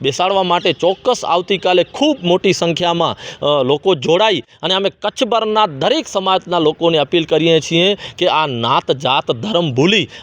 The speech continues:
અને પક્ષપાત સ-, દરેક વસ્તુને ભૂલી અને ફક્ત એક યુવતી છે, એક દીકરી છે, જે દીકરીને આપણે માન સન્માન આપી અને આ એને ન્યાય માટેની લડતમાં જોડાઈ અને એક જ માંગ કરવાની છે કે આવા નરાધમને ફાંસી મળે અને એની સાથે સંડોવાયેલા દરેક વ્યક્તિને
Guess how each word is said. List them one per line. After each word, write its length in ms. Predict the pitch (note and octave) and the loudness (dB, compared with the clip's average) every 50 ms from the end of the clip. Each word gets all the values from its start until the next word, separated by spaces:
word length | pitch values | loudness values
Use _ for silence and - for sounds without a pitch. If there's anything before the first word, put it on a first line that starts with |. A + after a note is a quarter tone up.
| - | -4
અને 140 | D3 D#3+ F3 | -4 -2 -2
પક્ષપાત 720 | D3+ - - D#3+ E3 - - - C3+ - C3+ D3+ E3 D#3 D3 | -4 -2 -2 -2 -2 -2 -6 -6 -2 0 2 2 2 0 -2
સ-, 180 | B2 - - | -4 0 -2
દરેક 380 | C3 C3+ C#3 F3+ A#3+ C#4 A3 A3 | -2 0 2 0 0 0 0 0
વસ્તુને 400 | G#3 G3 - - G3 F3+ E3+ D3 | 0 0 0 -2 -6 -2 -2 -2
ભૂલી 320 | A#2+ A#2+ C#3 D3+ D#3+ E3 | 0 0 2 2 2 2
અને 120 | D#3+ D3 A2 - - | 2 0 -2 -6 -6
ફક્ત 240 | D#3+ F#3 - - - | -8 -8 -6 -4 -2
એક 180 | E3 D3 - B2+ | -2 -2 -2 -2
યુવતી 340 | A#2+ B2+ D3 F3 E3+ - G3+ | 0 0 0 0 0 0 -2
છે, 220 | F#3 D#3 - D#3+ | 0 0 2 0
એક 120 | C#3+ B2 | 0 0
દીકરી 440 | B2+ B2 - D#3 - - A3+ A#3+ A3 | -2 -2 -2 -2 0 0 0 2 0
છે, 200 | - - D3+ A#2 | 0 0 -2 -2
જે 400 | - - - - - - D#3 E3+ | -2 -4 -10 -12 -6 -2 -2 -2
દીકરીને 480 | C#3+ B2 C#3 D3 - - G3 G3 F#3+ F#3 | 0 -2 -4 -4 0 0 0 2 2 2
આપણે 260 | E3 D#3+ - E3+ D#3 | 0 0 0 0 -2
માન 300 | C3 A#2 B2+ C#3+ F3 F3+ | 0 0 0 2 2 0
સન્માન 460 | - - D#3 D3+ D3+ D#3+ E3+ E3+ D#3 | 0 -2 -4 -2 0 0 0 0 0
આપી 400 | - - D#3 E3 - D#3 D3 G#2 - - A#2 - | 0 -2 -2 -2 0 -2 -2 -2 -6 -10 -10 -6
અને 160 | C3+ C#3+ D3+ | -2 -2 -2
આ 280 | - - A#2 D3+ D#3+ D#3 | 0 0 -2 0 0 -2
એને 160 | D3+ D3 B2+ | -2 -2 -2
ન્યાય 320 | A2+ A2+ A#2+ C3 D3+ E3+ | -2 -2 -2 -2 -2 -2
માટેની 340 | E3 D#3+ D#3+ D3+ D#3+ D3+ C#3 | -2 -2 0 0 0 0 0
લડતમાં 420 | B2 A#2+ C3+ D3 - D#3+ D3 C3+ | 0 0 0 0 -2 -2 -2 -2
જોડાઈ 420 | A#2+ B2+ C3 D3 E3+ G3 G3 E3+ - - B2 A2 | 0 2 0 2 2 2 0 0 -4 -8 -12 -6
અને 140 | C3 C#3+ D3+ | -4 -4 -4
એક 380 | C#3+ - E3+ G#3 A#3+ - - C4 | -2 -2 -2 -2 -2 -2 -2 -2
જ 100 | A3+ G3 | -2 0
માંગ 300 | F#3 F#3 F3+ F#3 F#3 - | 2 2 2 2 0 0
કરવાની 380 | - E3 E3 E3+ E3+ E3 D#3+ | -2 0 0 2 0 0 0
છે 160 | D3 - D#3+ C#3+ | 0 -2 -2 -2
કે 80 | - | -2
આવા 360 | - - G2 C#3+ D#3 E3 D#3+ | -2 0 0 2 2 2 2
નરાધમને 720 | D3 B2 A#2+ A#2 B2+ D3 F3 F#3 F#3+ D#3+ F3 F3 E3 D3+ C3+ | 0 -2 -4 -2 -2 0 0 0 0 -2 -2 -2 -2 -4 -4
ફાંસી 460 | - - - C#3 D3+ D#3 - G#3+ G#3 | -4 -4 -2 -2 -2 0 0 0 0
મળે 260 | G#3 G#3 G#3+ A3+ A#3+ A#3+ - - - - | 2 2 2 2 2 0 -2 -12 -6 -4
અને 120 | D#3 F3 | -4 -4
એની 380 | E3+ - F3 G#3+ C4 D4 D#4+ C4+ | -2 -2 -2 0 0 2 2 0
સાથે 340 | - A3+ G#3 G3+ - G3+ | 2 0 -2 0 2 0
સંડોવાયેલા 580 | F3 - F#3 F3+ F#3+ F#3+ F#3+ F#3 F#3 F3+ F3+ E3 | 0 0 0 0 2 2 2 4 4 4 2 2
દરેક 320 | C3+ C3 D#3 F#3 F#3 C#3 | 2 2 0 0 0 -2
વ્યક્તિને 640 | C3+ C3 C#3+ - - - F#3 F3+ F3 F3 E3+ D#3+ - | -2 -4 -4 -4 -2 0 2 2 4 4 2 2 0